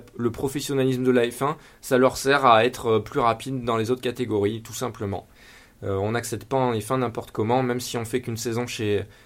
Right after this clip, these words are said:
chez Marussia ou autre, euh, c'est, c'est, ça, ça, ça sert quand même, sauf pour les, les neuneux, <laughs> les neuneux qui ne vont rien apprendre, mais il y en a pas beaucoup.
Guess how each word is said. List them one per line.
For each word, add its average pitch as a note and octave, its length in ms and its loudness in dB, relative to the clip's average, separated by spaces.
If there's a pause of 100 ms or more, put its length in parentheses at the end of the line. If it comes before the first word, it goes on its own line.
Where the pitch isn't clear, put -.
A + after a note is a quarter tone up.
(180)
chez - 160 -4
Marussia B2+ 520 2
ou A#2 140 0
autre, B2+ 320 -2
euh, G#2 180 -2 (460)
c'est, G#2 540 -4
c'est, A2+ 220 -8
ça, C3 200 -4
ça, C#3+ 280 -2
ça D3 120 -4
sert E3+ 240 -4
quand C#3+ 160 4
même, A2+ 160 4
sauf C#3 200 -4
pour - 180 -4
les, A2 540 2 (440)
les A#2+ 160 2
neuneux, C3+ 400 4 (280)
<laughs> - 280 -20
les C3 140 6
neuneux C#3+ 340 2
qui C#3 240 -6
ne C3+ 100 0
vont C3+ 160 -2
rien C3+ 220 -2
apprendre, C3 400 -2
mais A2+ 280 0
il G#2+ 40 -4
y A#2 80 -2
en A#2 80 -4
a A#2 140 -2
pas C3+ 220 4
beaucoup. B2 360 -2